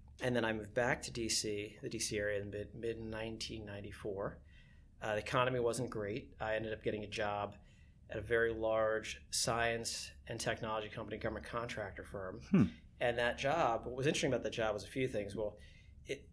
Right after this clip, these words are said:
Speaker 1: it was working side by side with the, uh, in-house counsel for international business
Speaker 2: Okay.
Speaker 1: in this multi-billion dollar company. And it was, uh, the job was really, uh,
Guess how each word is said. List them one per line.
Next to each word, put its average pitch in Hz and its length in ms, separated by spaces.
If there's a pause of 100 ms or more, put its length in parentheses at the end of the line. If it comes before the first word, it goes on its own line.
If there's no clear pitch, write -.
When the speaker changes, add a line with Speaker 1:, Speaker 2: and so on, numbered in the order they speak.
Speaker 1:
it 127 160
was 120 320
working 135 380
side 127 320
by 117 120
side 113 420
with 110 120
the, 107 400 (100)
uh, 107 180 (200)
in-house 123 360
counsel 107 520
for - 160
international 101 480
business 101 540 (240)
Speaker 2:
Okay. - 160
Speaker 1:
in 107 60
this 107 120
multi-billion 107 540
dollar 95 220
company. 98 440 (600)
And 120 400
it 131 180
was, 123 280
uh, 113 300 (760)
the 131 100
job 175 300
was 143 160
really, 120 460 (640)
uh, 101 220